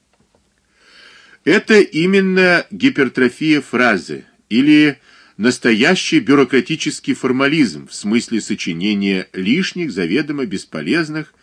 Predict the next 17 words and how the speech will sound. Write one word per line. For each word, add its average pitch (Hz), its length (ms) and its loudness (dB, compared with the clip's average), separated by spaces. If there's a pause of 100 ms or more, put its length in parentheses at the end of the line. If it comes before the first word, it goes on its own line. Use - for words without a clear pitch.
(140)
или 160 240 -6
волокитных 120 920 -4
пунктов 110 580 -10
и - 80 -12
параграфов. 73 560 -14 (2000)
Местные 240 640 0
комитеты. 98 760 -6 (380)
Третье. 123 640 0 (840)
Представителями 214 880 2
партии 107 560 -2
в 98 80 -2
ее 131 180 2
местной 160 400 -2
работе 92 680 -6
являются 160 720 0
комитеты 151 580 0
партии. 80 680 -8